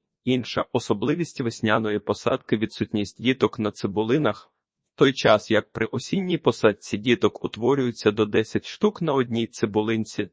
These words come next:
Для тих, хто розмножує лілії дітками, цей факт має велике значення. Проте весняний час посадки лілій має і свої переваги. Ви можете купувати різні сорти лілій в будь-який час року.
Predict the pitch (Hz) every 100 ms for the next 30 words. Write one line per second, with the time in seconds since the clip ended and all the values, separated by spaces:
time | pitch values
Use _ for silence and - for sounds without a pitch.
0 | - 107 104 123 151 - _ _ _ -
1 | 160 170 147 135 127 113 113 107 123 151
2 | 139 131 175 - - 85 - _ _ -
3 | 214 226 - 208 - 107 107 107 98 104
4 | 127 120 107 107 101 - 101 87 - _
5 | _ 117 110 135 156 _ - 120 - 127
6 | 123 110 104 107 107 - 113 - 104 -
7 | 104 95 104 101 101 135 160 147 131 -
8 | 110 113 - 110 101 107 143 165 156 _
9 | _ 117 113 120 143 143 135 - 117 107
10 | 117 135 117 123 127 120 110 110 107 107
11 | 107 127 175 160 - 113 110 - 110 -
12 | 101 101 - 107 110 - 113